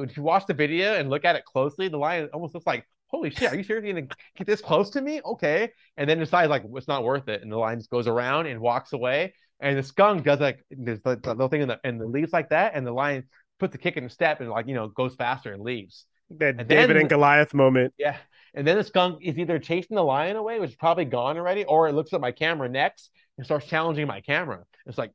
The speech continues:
Speaker 1: going up to my camera and backing up and going up to it again and backing up, like, the next minute or so. So, yeah, that was a really recent incident that happened to me.
Speaker 2: Those skunks, they, they definitely
Speaker 1: I
Speaker 2: look
Speaker 1: know.
Speaker 2: feisty when they jump up and down, and, uh,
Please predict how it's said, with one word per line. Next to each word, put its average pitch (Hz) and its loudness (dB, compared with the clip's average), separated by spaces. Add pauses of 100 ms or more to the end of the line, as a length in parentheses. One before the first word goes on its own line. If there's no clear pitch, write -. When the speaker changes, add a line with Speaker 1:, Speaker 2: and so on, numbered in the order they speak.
(100)
Speaker 1:
going 139 0
up 139 -4
to 156 -6
my 131 -2
camera 147 -2
and 131 -4
backing 131 0
up 131 0
and 113 -12
going 123 0
up 135 -4
to 160 -4
it 143 -2
again 139 -2
and 120 -6
backing 127 -4
up, 135 -4 (120)
like, 139 -4
the 127 -8
next 127 -6
minute 120 -8
or 101 -14
so. 95 -14 (720)
So, 123 -6
yeah, 123 2
that 160 8
was 214 2
a 165 4
really 156 2
recent 131 -4
incident 107 -10
that 101 -6
happened 104 -6
to 101 -8
me. 98 -10 (1900)
Speaker 2:
Those 208 8
skunks, 196 6
they, 190 8
they 190 8
definitely 202 8
Speaker 1:
I 180 6
Speaker 2:
look 185 6
Speaker 1:
know. 113 0
Speaker 2:
feisty 180 6
when 156 4
they 151 6
jump 156 6
up 151 6
and 139 2
down, 143 6
and, 131 2
uh, 120 2